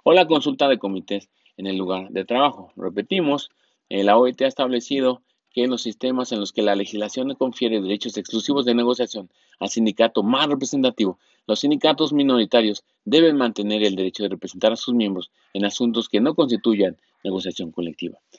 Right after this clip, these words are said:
En los casos en que ningún sindicato represente el porcentaje necesario para obtener derechos exclusivos de negociación, los derechos de negociación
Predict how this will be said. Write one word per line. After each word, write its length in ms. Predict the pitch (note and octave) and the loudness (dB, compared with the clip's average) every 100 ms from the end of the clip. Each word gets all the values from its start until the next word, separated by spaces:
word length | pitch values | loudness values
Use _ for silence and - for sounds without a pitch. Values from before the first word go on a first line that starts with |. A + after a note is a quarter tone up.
| - - - | -20 -16 2
En 80 | B2+ | 4
los 140 | D#3+ | 4
casos 340 | A3 G#3+ G#3+ | 4 4 2
en 100 | G#3+ | 0
que 140 | E3+ D#3 | 2 2
ningún 260 | D3+ E3 | 4 2
sindicato 480 | F3 F3 C3+ C#3 C#3 | 2 -2 2 2 4
represente 460 | A#2+ G2+ - B2+ C#3+ | 0 0 -4 -2 -2
el 80 | A#2+ | 0
porcentaje 520 | D#3+ C#3 A2+ B2 A#2+ | -2 -2 0 0 -2
necesario 520 | A2+ - G2 A#2+ A2 | -8 -12 -6 -4 -4
para 240 | F2+ G2 | -2 -4
obtener 320 | G2 - G2 A2+ | -4 -8 -8 -4
derechos 340 | A2+ - A2 | -4 -4 -10
exclusivos 480 | G#2+ - A2 G#2+ F#2+ | -12 -12 -8 -8 -6
de 80 | A2 | -4
negociación, 500 | A2+ C3 D3 C3 G2+ _ _ _ | -4 -4 -2 -2 -2 _ _ _
los 160 | F#2+ G2+ | 0 4
derechos 420 | A#2 C3+ D3+ C3 | 4 4 2 2
de 100 | D#3 | 2
negociación 800 | E3+ D3+ - B2+ - D#3+ A2+ | 4 2 4 0 4 4 4